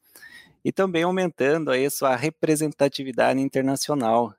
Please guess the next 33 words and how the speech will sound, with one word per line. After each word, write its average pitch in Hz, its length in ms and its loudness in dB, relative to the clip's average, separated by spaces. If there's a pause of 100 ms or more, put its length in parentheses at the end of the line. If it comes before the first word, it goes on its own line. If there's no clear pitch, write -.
(220)
né, 104 240 0
com 113 160 -4
participações 113 840 0
seguidas 107 600 0
na 95 140 0
Copa - 260 -2
Libertadores 98 800 -2
e - 20 -8
também 101 300 0
na 104 120 0
Sul-Americana. 107 760 0 (480)
Então, 123 160 -2
um 139 40 0
momento 131 440 0
muito 127 560 0 (540)
interessante 113 800 0
para 113 180 0
que - 100 -6
nós 117 220 0
possamos 113 640 -2 (340)
abranger 120 680 0
o 175 60 -2
futebol 107 380 -2
paranaense, 131 720 -2
né, 120 140 0
e 123 40 -2
falar 117 260 0
um 120 80 -2
pouquinho 113 380 -4
daí 113 200 0
da 113 100 0
sua - 180 -4
história. 80 540 -2